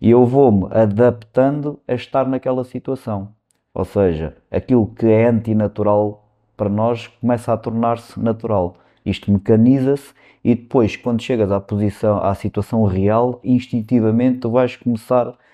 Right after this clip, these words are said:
a reagir a isso sem ter que pensar muito. Tá?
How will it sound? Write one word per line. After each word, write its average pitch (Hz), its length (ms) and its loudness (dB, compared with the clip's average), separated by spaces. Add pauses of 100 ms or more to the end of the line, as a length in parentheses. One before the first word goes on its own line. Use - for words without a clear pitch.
(220)
a 120 160 0
reagir 113 540 0
a 113 40 4
isso 127 460 2
sem 127 460 0
ter 131 500 0 (120)
que 135 480 2 (420)
pensar 127 400 0
muito. 107 420 -4 (800)
Tá? 104 360 -4